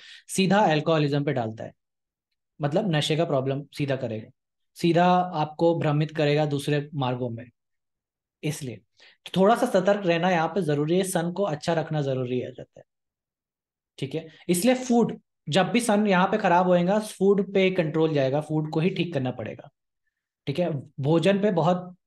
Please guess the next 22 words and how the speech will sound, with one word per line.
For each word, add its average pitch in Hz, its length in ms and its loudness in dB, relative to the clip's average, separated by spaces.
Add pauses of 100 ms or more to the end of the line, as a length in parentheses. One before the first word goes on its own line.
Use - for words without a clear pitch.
(120)
वो 147 120 0
रखना 135 300 -2
है, - 140 -6 (260)
बहुत 180 180 4
ज्यादा 190 200 4
मिर्च 185 240 2
मसाले 180 380 4
वाला 180 180 4
भोजन 160 480 0 (100)
खाना 147 220 0
शुरू 156 220 -2
किया, 156 360 -2 (180)
मिर्च 170 420 0
मसाले 208 260 2
in 214 60 2
the 214 100 0
sense 240 180 -4
कि 190 240 -2 (200)
तमस 165 280 0
यानी 147 180 0
कि 139 360 -2
मीट, 143 300 -2